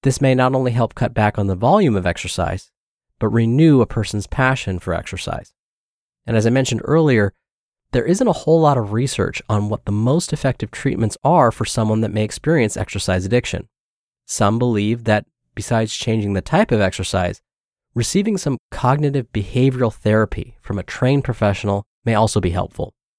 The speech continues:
This is similar to how other addictions are treated. And if there's an underlying eating disorder,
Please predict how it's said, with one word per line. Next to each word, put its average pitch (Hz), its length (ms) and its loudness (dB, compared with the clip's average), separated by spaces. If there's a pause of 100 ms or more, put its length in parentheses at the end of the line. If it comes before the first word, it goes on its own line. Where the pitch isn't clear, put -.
(320)
This 135 140 2
is - 60 -6
similar 127 320 2
to 117 120 0
how 104 180 0
other 110 280 4
addictions 98 460 -2
are 87 80 -4
treated. 95 420 -2 (680)
And 147 200 4
if 127 100 -2
there's 120 180 2
an 113 160 0
underlying 123 580 2
eating 117 340 0
disorder, 147 520 0